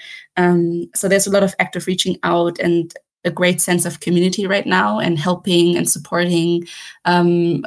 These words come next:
a couple of us had to self-quarantine and people were offering to, uh, go shopping for them. And there's a lot of exchange. Um, there's obviously also a lot of photos of my kimchi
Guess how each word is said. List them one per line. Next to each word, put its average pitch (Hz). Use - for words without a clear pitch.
a -
couple 190
of 175
us 175
had 180
to 180
self-quarantine 170
and 170
people 170
were 165
offering 156
to, 160
uh, 156
go 165
shopping 202
for 180
them. 170
And 170
there's 160
a 180
lot 175
of 175
exchange. 170
Um, 170
there's 170
obviously 180
also 165
a -
lot 170
of 170
photos 170
of -
my 170
kimchi 180